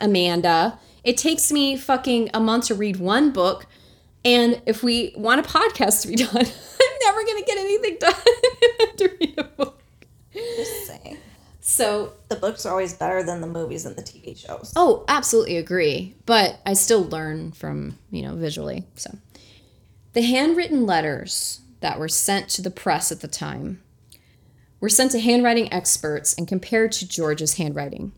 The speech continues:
Speaker 1: They said it had a strong likelihood that it was his father's handwriting, but it was inconclusive 'cause, again, they, I mean, it's handwriting. You
Speaker 2: I mean,
Speaker 1: can't
Speaker 2: I think handwriting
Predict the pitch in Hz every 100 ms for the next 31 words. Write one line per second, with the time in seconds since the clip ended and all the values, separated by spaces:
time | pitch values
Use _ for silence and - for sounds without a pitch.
0 | _ _ - _ 202 214 226 220 214 190
1 | 165 - - 254 381 370 370 466 214 170
2 | 160 147 165 170 175 170 214 233 330 -
3 | - 220 214 208 - 269 285 240 160 147
4 | 143 151 - - - _ 165 - 165 -
5 | 175 165 226 339 285 - - - - 151
6 | - - 175 147 113 147 147 160 143 147
7 | 208 165 127 80 - - - 262 277 254
8 | 240 - - - _ _ _ 254 277 320
9 | - - _ - 196 196 208 214 220 214
10 | 208 208